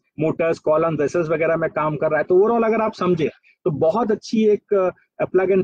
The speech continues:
play method से, अ, ब-, म-, अ, बीएचईएल एक, एक facility देना चाहता है foreign investors को कि आकर के वो एक manufacturing unit India में डाल सकते हैं। एक री-रेटिंग होगी इस स्टॉक की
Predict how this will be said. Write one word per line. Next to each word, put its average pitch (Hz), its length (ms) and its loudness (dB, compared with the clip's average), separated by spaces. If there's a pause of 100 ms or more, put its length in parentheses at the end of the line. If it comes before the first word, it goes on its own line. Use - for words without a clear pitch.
play 196 180 4
method 180 280 -4
से, 196 200 2
अ, 151 180 -2
ब-, 139 580 -2
म-, 139 340 -2 (120)
अ, 139 240 -2
बीएचईएल 170 640 2
एक, 185 320 0 (340)
एक 151 160 0
facility 160 520 0
देना 156 280 0
चाहता 170 360 -2
है 165 60 0
foreign 165 340 0
investors 165 460 -2
को 170 120 0
कि - 120 -2
आकर 165 400 -4
के - 160 -2
वो 170 140 0
एक 165 140 -4
manufacturing 151 480 -4
unit 165 220 -4
India 156 240 -2
में 147 180 -2
डाल 147 200 0
सकते 160 320 -4
हैं। - 140 -4 (300)
एक 175 160 0
री-रेटिंग 208 500 2
होगी 196 260 4
इस 185 80 0
स्टॉक 180 280 -4
की - 300 -12